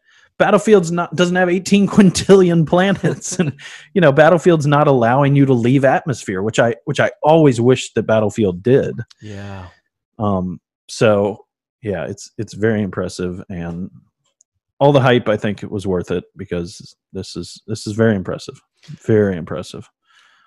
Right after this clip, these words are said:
Speaker 2: I'm very happy that you get to play this right now. I mean, not that, like, it's just such a,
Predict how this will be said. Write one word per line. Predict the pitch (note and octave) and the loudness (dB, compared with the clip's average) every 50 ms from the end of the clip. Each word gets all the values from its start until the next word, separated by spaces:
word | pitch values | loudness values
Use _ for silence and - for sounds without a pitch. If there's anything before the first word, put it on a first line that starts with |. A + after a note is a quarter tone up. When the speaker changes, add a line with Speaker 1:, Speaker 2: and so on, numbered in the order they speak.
| _ _ _ _ - | _ _ _ _ -16
Speaker 2:
I'm | D#3+ D#3 | -10 -8
very | F3+ F3+ E3 D#3+ | -4 -4 -4 -4
happy | D#3+ E3 D3+ D3+ D3 D3 C3+ B2+ A#2+ B2 | -4 -2 -4 -4 -4 -6 -8 -10 -10 -10
that | - C3 C3+ | -10 -8 -6
you | C3+ C3+ | -4 -4
get | C3 C#3+ - | -4 -6 -8
to | - A#2+ | -10 -10
play | - - C3+ B2+ B2 | -10 -8 -8 -8 -8
this | A2+ A2+ A2+ A2 G#2+ - - - _ | -8 -8 -10 -10 -10 -10 -14 -18 _
right | - A#2+ A#2 G#2+ F2+ | -12 -10 -10 -10 -10
now. | A2 G#2+ G2+ G#2 F#2+ | -10 -10 -10 -10 -6
I | G2+ | -4
mean, | C3+ C#3+ C#3+ C#3+ | -2 0 2 4
not | D#3+ E3+ F#3 - | 4 2 2 4
that, | - G#3+ F#3+ E3+ C#3 - _ _ | 4 6 6 6 4 0 _ _
like, | - D3+ D3+ C#3+ C3 - - - _ _ _ _ - - - - _ _ | 0 2 2 2 2 0 -4 -12 _ _ _ _ -20 -20 -20 -20 _ _
it's | - F#3+ F3 - | 2 2 4 4
just | G#3 F#3 - | 4 2 4
such | - G3 - - | 4 4 4 4
a, | F#3+ D3+ B2 | 4 2 2